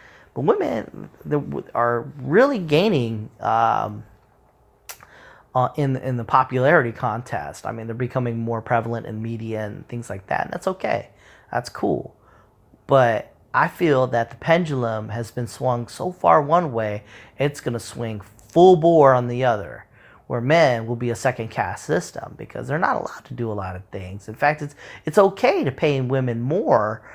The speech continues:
than men just to, so you can get that outcome of more women in the company, to s-, incentivize more women in the company.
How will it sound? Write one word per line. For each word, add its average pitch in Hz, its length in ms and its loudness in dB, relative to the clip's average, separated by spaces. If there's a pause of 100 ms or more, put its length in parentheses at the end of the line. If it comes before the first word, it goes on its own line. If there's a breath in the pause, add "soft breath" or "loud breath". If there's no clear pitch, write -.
(180 loud breath)
than 123 240 0
men 120 480 0 (420 soft breath)
just 156 280 0
to, 131 240 -6
so - 180 4
you 143 160 4
can 131 220 -4
get 131 220 -2
that 120 140 6
outcome 139 520 4
of 120 180 -2
more 131 180 2
women 127 360 -2
in 120 100 -6
the 110 80 -10
company, 135 460 -2
to 113 100 -10
s-, 113 120 -12
incentivize 117 760 -2
more 123 160 -2
women 117 340 -6
in 104 120 -12
the 98 40 -14
company. - 560 -14